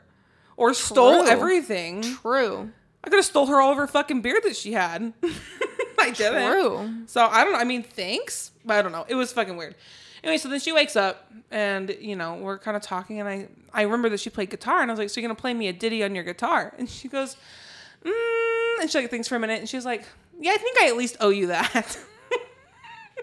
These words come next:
Speaker 1: And I almost said, "After you fucking fell asleep on me?"
Speaker 2: Mm.
Speaker 1: And then I said, "Well, you don't have to, but,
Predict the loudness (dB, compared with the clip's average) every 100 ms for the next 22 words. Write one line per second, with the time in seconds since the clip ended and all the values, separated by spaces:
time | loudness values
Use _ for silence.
0 | -18 _ -8 -2 0 -2 0 0 0 -2
1 | -8 -8 -4 0 0 0 0 0 0 -4
2 | -4 -2 0 -2 -2 2 4 4 4 2
3 | 2 0 2 2 4 4 4 2 0 2
4 | 2 0